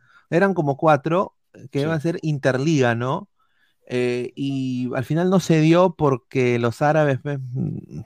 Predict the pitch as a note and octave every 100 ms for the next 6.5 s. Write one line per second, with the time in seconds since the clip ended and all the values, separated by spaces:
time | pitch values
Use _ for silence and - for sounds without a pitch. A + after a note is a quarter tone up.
0 | - - - A2+ A2+ C3+ C#3 C#3+ C#3 C3
1 | A#2+ A#2 B2+ C3 C3 A2+ - C3 B2+ C3
2 | C3 B2+ B2 A2 G#2 G#2 A2 D3+ E3 E3
3 | E3 E3 D#3+ D#3 C3 - G#2+ G#2+ A#2+ -
4 | C3+ A#2+ B2 C3+ C#3+ C3+ B2 B2+ D3 C#3+
5 | - - A#2+ A#2 G2 F#2+ F2+ F#2+ - C#3
6 | C#3 C#3+ B2+ C3